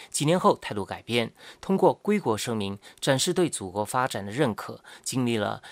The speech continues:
解铃还须系铃人的完整回合。雕塑民主女神像的艺术家陈为民指出，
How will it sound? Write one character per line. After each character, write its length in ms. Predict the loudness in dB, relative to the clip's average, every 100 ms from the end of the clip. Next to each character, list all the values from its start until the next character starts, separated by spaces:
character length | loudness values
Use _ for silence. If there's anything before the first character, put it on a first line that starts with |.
| -20 -4
解 260 | 0 2
铃 240 | 2 0 -2
还 240 | -4 -4
须 220 | -4 -4
系 260 | 0 0 0
铃 220 | -2 -4
人 120 | -2
的 200 | 0 -2 -2
完 180 | -2 -2
整 140 | -4
回 260 | -8 -6 -4
合。 360 | -4 -6 -8 -14 _ _ _ _ -20 -6
雕 160 | 0 2
塑 200 | 2 0
民 160 | 0
主 140 | 0 0
女 80 | -2
神 180 | -4
像 160 | 0 0
的 80 | 0
艺 60 |
术 160 | -4 -2
家 160 | 0 0
陈 180 | 0 -2
为 40 |
民 200 | -2 -2
指 160 | -4 -4
出， 320 | -6 -6 -8